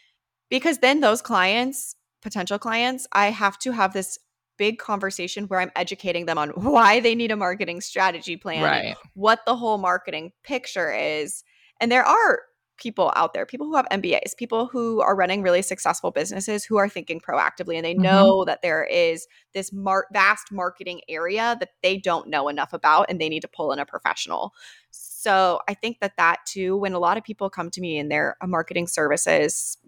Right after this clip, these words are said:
Speaker 1: business owner, they're s-, having trouble finding clients who are gonna pay their rates or who are going to see them for the value that they can provide.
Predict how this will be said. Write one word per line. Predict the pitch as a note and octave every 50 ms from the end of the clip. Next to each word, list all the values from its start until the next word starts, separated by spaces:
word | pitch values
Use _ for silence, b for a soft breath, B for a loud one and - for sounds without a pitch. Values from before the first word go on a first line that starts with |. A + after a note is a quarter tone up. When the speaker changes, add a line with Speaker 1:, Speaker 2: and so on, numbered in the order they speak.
| _ _ - _ _
Speaker 1:
business | F3 E3 - E3+ D#3+ - - -
owner, | D#3+ D3 D3 D3 D3 F#3 B B B B B B B B B B B _ _ _ _ _ _ _
they're | F#3+ F#3 G3+ F#3+
s-, | F#3+ G3
having | - G3+ A3 G#3 G3 G3+
trouble | G3+ A3+ F#3 F#3
finding | - F#3 E3 D3+ D3+ -
clients | - E3 C#3 C3 - - -
who | F#3+
are | F3+
gonna | F#3 F3+ F3+
pay | - G3 F#3 F3+
their | F3 D#3+ C#3
rates | A#2 G2 G2+ - -
or | F3+ E3+ F3
who | - G#3 G3 F#3+ F#3 F#3+ F#3 - -
are | F#3+ F3+ F3 F3 E3 E3 E3+
going | - F3+ E3+ E3 D#3+ F3 F3+
to | - - G3 F#3 F3+ F3 E3+ E3+ E3
see | E3+ - - - A3 G#3 G3+
them | F#3+ F#3+ G3
for | G3 G3 F3+
the | F3+
value | D#3 E3+ D#3+ D#3+ D#3+ E3 D#3+
that | D#3+ -
they | F3 D#3+
can | - F3+
provide. | F3 F3+ E3 - D3 C#3 C#3+ D#3 E3+ F#3 G#3